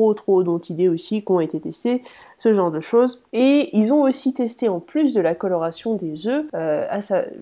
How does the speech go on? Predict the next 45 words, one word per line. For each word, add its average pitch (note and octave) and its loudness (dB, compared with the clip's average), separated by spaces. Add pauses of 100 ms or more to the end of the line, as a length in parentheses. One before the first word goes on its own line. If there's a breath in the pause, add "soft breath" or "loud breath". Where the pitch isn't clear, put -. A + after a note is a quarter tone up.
(100)
le G3 0
fait, D4 0
euh, F3 2
de E3 -4
savoir G3 0
si - -6
les G3 0
œufs C4 2
étaient G#3 -2
à F3+ 4
coquille F3 -10
dure D4 0 (160)
ou C#4+ 4
à G3 2
coquille A3+ -4
molle. F#3 -2 (240)
Alors, F3+ -6
bon, D3 -12 (160)
vous F#3 -6
savez F3+ -2
certainement F#3+ -2
que G#3 2
les F3 -4
œufs A3+ 0
à A3 0
coquille G#3+ -4
molle, G3+ 2
ça F3 -8
existe A#3+ 0
encore B3 0
de G3+ -2
nos G#3 2
jours. F#3+ 0
Alors, D3+ -6
pas A#3 0
chez G3+ -8
les D#3+ -6
oiseaux, A3 0 (360 loud breath)
mais G#3+ 2
chez A3+ 2
leurs F#3+ 2
cousins, G3 0
euh, D3+ 0
les, A3 2
euh, - -6